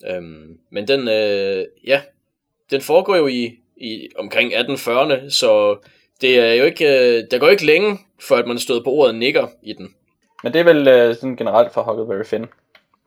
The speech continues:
Speaker 2: Der er
Speaker 1: Ja.
Speaker 2: en, øh, der er en af dem, hvor de skal... Er det en, hedder han Nigger Jim eller Joe eller sådan noget, de skal redde?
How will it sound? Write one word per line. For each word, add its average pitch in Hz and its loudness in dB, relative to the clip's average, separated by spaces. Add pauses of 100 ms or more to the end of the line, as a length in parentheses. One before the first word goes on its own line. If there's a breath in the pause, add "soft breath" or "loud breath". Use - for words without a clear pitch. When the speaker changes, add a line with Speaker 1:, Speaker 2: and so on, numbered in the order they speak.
(180)
Speaker 2:
Der 117 2
er 113 6
Speaker 1:
Ja. 135 6
Speaker 2:
en, 127 2
øh, 110 8 (360)
der - 0
er 135 0
en 147 -2
af 147 4
dem, 139 -2
hvor 135 2
de 123 -4
skal... 113 6 (840 loud breath)
Er - -10
det 123 0
en, 120 -2
hedder 143 -2
han 131 4
Nigger 143 4 (200)
Jim 175 2
eller 135 0 (160)
Joe 160 8
eller 165 0
sådan - -4
noget, 120 -2
de - -8
skal - 4
redde? 139 6